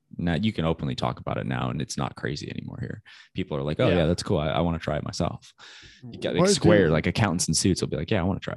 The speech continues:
Speaker 1: it."
Speaker 3: Wh-, wh-,
Speaker 2: Yeah,
Speaker 3: why
Speaker 2: co-
Speaker 3: do you think it, why, why is it so, um,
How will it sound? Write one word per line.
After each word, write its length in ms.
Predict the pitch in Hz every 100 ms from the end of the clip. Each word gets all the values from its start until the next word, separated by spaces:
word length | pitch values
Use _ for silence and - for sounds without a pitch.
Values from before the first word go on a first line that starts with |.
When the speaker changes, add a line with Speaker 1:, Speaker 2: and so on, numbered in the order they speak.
| -
Speaker 1:
it." 60 | - _ _ - - - -
Speaker 3:
Wh-, 200 | 139 - -
wh-, 200 | 135 156
Speaker 2:
Yeah, 140 | 143
Speaker 3:
why 140 | 131 180
Speaker 2:
co- 60 |
Speaker 3:
do 140 | 143 147
you 100 | 110
think 220 | 123 113
it, 120 | 110 - - -
why, 220 | 123 147
why 180 | 139 160
is 140 | 165
it 120 | 127
so, 380 | - 127 110 110
um, 380 | 110 98 92 92